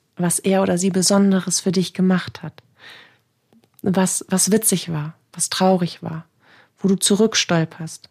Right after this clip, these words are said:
wo er oder sie dich wieder abholt und auffängt, welche Träume du hattest, welche Botschaften und Zeichen, was, was, wie diese jenseitige Lieblingsperson, diese deine, dein Leben bis zum jetzigen Moment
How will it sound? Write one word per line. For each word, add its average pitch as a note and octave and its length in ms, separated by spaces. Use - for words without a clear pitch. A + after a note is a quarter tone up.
wo - 80
er F3 180
oder F3 140
sie F3+ 140
dich F3+ 180
wieder F#3+ 260
abholt D#3+ 500
und - 180
auffängt, F#3 640
welche G3+ 180
Träume A3+ 380
du E3+ 180
hattest, - 440
welche F3+ 220
Botschaften G3 540
und F3 100
Zeichen, F#3 500
was, - 280
was, G3+ 480
wie A#3 460
diese B3 540
jenseitige F#3 680
Lieblingsperson, E3+ 800
diese A3+ 260
deine, E3 420
dein E3+ 240
Leben G3 420
bis A3+ 220
zum E3+ 240
jetzigen A#3 480
Moment E3+ 540